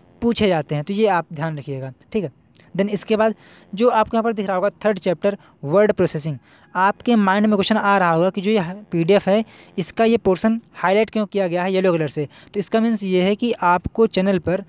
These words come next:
इन टॉपिक्स के वीडियोज़ मिल जाएंगे जो आपको यहाँ पर हाईलाइट दिख रहे हैं, लेकिन मैं आप लोगों के लिए एम वन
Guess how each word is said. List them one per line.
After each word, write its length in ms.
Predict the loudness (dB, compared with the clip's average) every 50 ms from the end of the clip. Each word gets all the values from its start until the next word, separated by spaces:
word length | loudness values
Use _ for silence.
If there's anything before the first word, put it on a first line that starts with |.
| _ _ _ _ _ _
इन 240 | -2 -2 0 0 0
टॉपिक्स 480 | 0 0 0 2 0 -2 -4 -4 -8 -2
के 140 | -2 0
वीडियोज़ 360 | 2 2 4 4 4 4 4 2
मिल 160 | 0 2 2 2
जाएंगे 340 | 0 0 -2 -4 -4 -4
जो 160 | -2 0 0 0
आपको 320 | 2 2 -2 -2 0 -2
यहाँ 120 | -2 0
पर 160 | 2 0 0 0 -2 -12 -20 _ _ _ -6
हाईलाइट 380 | -2 0 2 4 2 2 2
दिख 180 | 0 -2 -4 -2
रहे 120 | -2 -4
हैं, 60 | -2 -2
लेकिन 380 | -2 -2 -2 -4 -10 -10 -10 -12 _ _ _ _ _
मैं 140 | -4 -4 -2
आप 240 | -2 -2 -4 -4 -4
लोगों 280 | -6 -6 -6 -6 -8 -6
के 160 | -2 -2 -2
लिए 300 | 0 0 0 0 0 0 -2 -6
एम 180 | -6 -4 -2 -2
वन 140 | -2 -2